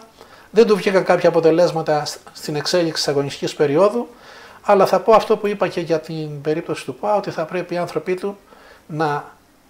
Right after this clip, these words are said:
ξεκινήσουν το σχεδιασμό της ομάδας πρώτα από την τωρινή, ε, από το τωρινό έμψυχο δυναμικό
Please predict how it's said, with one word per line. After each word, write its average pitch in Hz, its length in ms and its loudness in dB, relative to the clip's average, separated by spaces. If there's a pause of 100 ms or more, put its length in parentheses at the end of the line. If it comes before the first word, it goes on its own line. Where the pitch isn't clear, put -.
ξεκινήσουν 156 600 -4
το 147 100 -4
σχεδιασμό 151 460 -2
της - 160 -10
ομάδας 147 560 -6 (320)
πρώτα 175 300 6
από 151 160 0
την 135 160 -6
τωρινή, 139 540 -2 (720)
ε, 131 340 -4
από 151 120 -6
το 135 80 -2
τωρινό 151 360 0
έμψυχο 143 300 -4
δυναμικό 131 640 -4